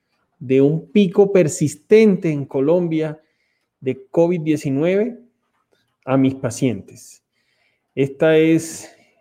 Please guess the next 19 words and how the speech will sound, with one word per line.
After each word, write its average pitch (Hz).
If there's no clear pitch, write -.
la 120
invitación 165
o 156
el 151
recuerdo 175
que 143
quiero 160
compartir 143
con 139
ustedes 202
para 135
que 127
mantengan 135
las 135
medidas 151
de 160
protección 160
contra 131
este 147